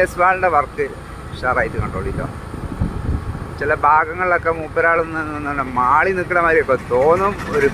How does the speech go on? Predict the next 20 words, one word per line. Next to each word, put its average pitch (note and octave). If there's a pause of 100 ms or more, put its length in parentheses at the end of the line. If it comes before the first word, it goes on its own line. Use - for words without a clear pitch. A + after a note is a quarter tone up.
പേടിയൊക്കെ F3+ (100)
മനസ്സിൽ D3+
ഉയർത്തും. D#3 (1400)
എന്നാലും A#3+ (180)
ആ - (140)
നിപ്പ്, G3 (600)
ആ, F3 (220)
അതുപോലെ E3+ (100)
തന്നെ F3
നിൽക്കും D#3+
എന്നുള്ളൊരു E3
വിശ്വാസം C#3+ (580)
ഉണ്ട് B2+
കേട്ടോ. C3 (160)
നമ്മളെ B2+
വർക്ക്, B2+ (220)
അതിൻ്റെ C#3
ഉള്ളിലുള്ള D3
വർക്ക് C3 (180)
കണ്ടതിൻ്റെ, E3